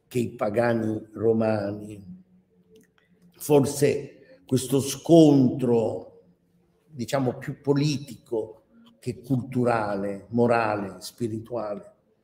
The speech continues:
Pensiamo alla povera Ipazia, cosa ha dovuto subire lei che difendeva prima i cristiani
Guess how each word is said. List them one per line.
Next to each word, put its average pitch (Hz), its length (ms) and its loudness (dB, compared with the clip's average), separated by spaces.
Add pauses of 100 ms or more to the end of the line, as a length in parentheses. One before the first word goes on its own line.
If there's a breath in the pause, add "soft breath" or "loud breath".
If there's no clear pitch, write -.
(240)
Pensiamo 131 1120 2 (320)
alla 127 260 2
povera 151 420 8
Ipazia, 117 960 0 (560)
cosa 156 420 8
ha - 20 4
dovuto 143 520 2
subire 120 800 -2
lei 127 520 4
che 131 140 -6
difendeva 127 580 -4
prima 269 300 0
i 233 60 -2
cristiani 143 760 -6